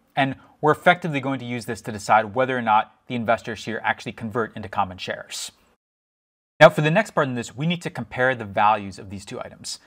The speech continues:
So let's start by pulling in the convertible preferred balance from our simplified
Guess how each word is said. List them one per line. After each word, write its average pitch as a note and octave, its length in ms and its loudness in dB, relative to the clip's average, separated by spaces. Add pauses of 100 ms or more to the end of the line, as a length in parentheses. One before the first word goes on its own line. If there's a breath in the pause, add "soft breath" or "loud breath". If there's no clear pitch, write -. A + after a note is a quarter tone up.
(100)
So D#3 180 4
let's D#3 300 0
start - 340 0
by B2 80 0
pulling B2 320 -4
in A2+ 120 -6
the G#2+ 40 -10
convertible A#2 460 -6
preferred A#2 440 -6
balance A2 380 0
from A2+ 180 -6
our G2 120 -8
simplified A2 760 -2